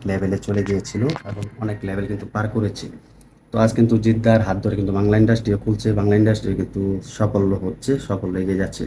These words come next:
যেসব বলিউড থেকে অ্যাকশন ডিরেক্টর আনছে, যিনি রবি বর্মা, তিনি কিন্তু সুপার ডুপার হিট দিয়েছেন জিদ্দার ছবি, যেটি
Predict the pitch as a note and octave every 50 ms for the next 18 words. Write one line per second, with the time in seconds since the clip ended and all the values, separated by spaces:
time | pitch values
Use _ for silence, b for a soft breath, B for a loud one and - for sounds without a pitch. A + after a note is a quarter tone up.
0 | - B B B B B B B B - - - A2+ A#2 A#2 A#2 A#2 A#2 A#2 A#2
1 | A#2 - - - A#2 G#2+ A2+ A#2 A#2 A#2 A#2+ A#2 A#2 - A#2 A2+ - A2 G#2+ G#2+
2 | G#2 G#2+ - - - - - - - - - - - - - - - - - -
3 | - - - _ _ _ - B2 A#2+ A#2+ - - B2 A#2 A2+ B2 A#2 A2+ A2+ -
4 | - G2+ G2 F#2+ F#2 F#2+ F2 G2+ G#2 G#2 G2+ G#2 A2+ A#2 A#2 A#2 A2+ A2+ G#2+ G#2
5 | F#2 E2+ - - - - A2 A2 A#2 A2+ B2 A#2+ A#2 A#2+ A2 - B2 A2+ A#2 A2+
6 | - G#2+ G2+ G2+ - G#2 G2 - - G#2 G2 F#2 - - - - - - G2+ F#2+
7 | F2 - G2+ F#2+ F#2+ - - A2+ G2+ F2+ F2+ F2 F2 F#2+ F#2 F#2+ F#2 F#2